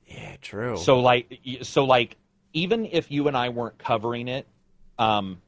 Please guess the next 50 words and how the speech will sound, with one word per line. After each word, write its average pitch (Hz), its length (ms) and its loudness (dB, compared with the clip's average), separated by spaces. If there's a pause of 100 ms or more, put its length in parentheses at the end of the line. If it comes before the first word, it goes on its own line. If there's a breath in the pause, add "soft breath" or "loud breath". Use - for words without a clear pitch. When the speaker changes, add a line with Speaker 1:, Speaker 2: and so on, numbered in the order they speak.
Speaker 2:
and 143 160 0
maybe 147 220 0
somebody 120 340 -4
will 101 100 -6
watch 104 360 -2
and 98 160 -8
say, 95 320 -2
"Oh, 101 380 2 (100)
I, 104 100 -4 (140)
I'm 110 260 0 (180)
covering 101 320 -4
it," 92 160 -8
and 98 120 -12
they 95 120 -2
have. 101 240 0 (280 soft breath)
I 131 80 4
haven't 151 160 4
seen 143 240 -4
a 127 60 2
lot 120 180 4
of 98 140 -2
reach 110 260 -6
out 76 260 -6
for 82 200 -8
it, - 160 -20 (180)
like, 101 260 -4 (240)
you 113 120 -4
know, 101 280 -4
w-, 117 200 -14
for 127 160 -8
coverage 135 440 -2
or 117 120 -2
just 113 400 -8
people 123 280 -8
discussing 117 580 -6
it 98 100 -6
behind 98 300 -8
the 92 40 -14
scenes 107 380 -12
either, 110 400 -6
which 117 260 -6
Speaker 1:
Mm-hmm. 107 280 -8
Speaker 2:
has 143 120 0
been 135 180 0
quite 156 300 2
shocking 147 380 -2
to 120 40 -8
me, 113 120 -4
because 101 320 -8
usually, 113 600 -4